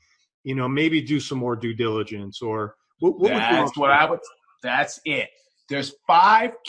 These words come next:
Speaker 2: keys to running a successful business. Number one, know your business. I didn't know construction. Should have never got involved. So know your business.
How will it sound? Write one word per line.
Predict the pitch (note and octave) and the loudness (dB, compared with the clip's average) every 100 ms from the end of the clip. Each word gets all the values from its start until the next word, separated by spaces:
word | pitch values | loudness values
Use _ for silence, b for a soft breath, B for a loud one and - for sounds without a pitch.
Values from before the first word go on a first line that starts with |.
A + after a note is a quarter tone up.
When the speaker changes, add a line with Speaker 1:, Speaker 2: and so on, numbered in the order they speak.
| - _ - | -20 _ -12
Speaker 2:
keys | F3 D3 C3+ B2+ - | -6 -4 -4 -8 -10
to | C3+ | -10
running | B2+ C#3+ D3 C#3+ | -2 0 0 -2
a | |
successful | C3+ - - C3 - C3+ C3 | -6 -8 -4 -4 -4 -10 -6
business. | A2+ G#2 | -8 -6
Number | - C3+ | -4 -2
one, | C3+ E3 F3+ G#3 - - | 2 4 6 4 -2 -8
know | A#2+ C#3 D#3+ F3+ F#3 F#3 - | -2 4 6 6 2 -2 -6
your | C3+ C3+ C#3 C#3 C#3 C3 | -4 0 0 0 -4 -8
business. | A2+ - - - - - _ _ _ A2+ B2 | -8 -10 -18 -16 -16 -16 _ _ _ -2 2
I | E3 | 2
didn't | A3 A3+ _ - | 0 -6 _ -16
know | F#3+ E3+ E3+ F3 | -10 2 2 2
construction. | C#3 B2+ - A#2 - - - _ - | -8 -10 -6 -6 -6 -14 -18 _ -10
Should | - E3+ | -6 -2
have | C#3 A#2+ | -2 -2
never | B2 D3 E3 F3+ F#3 G3 - - | -4 0 0 4 4 2 -2 -2
got | C3+ C#3 - | 0 0 -4
involved. | C3+ B2+ A2+ E2 D#2+ _ _ _ | -10 -6 -6 -8 -14 _ _ _
So | - B2+ | -12 -8
know | B2 | -4
your | D3 F3 | -2 -2
business. | G#3 G3+ - _ - A#2+ - - - | 0 0 0 _ -16 -14 -12 -14 -16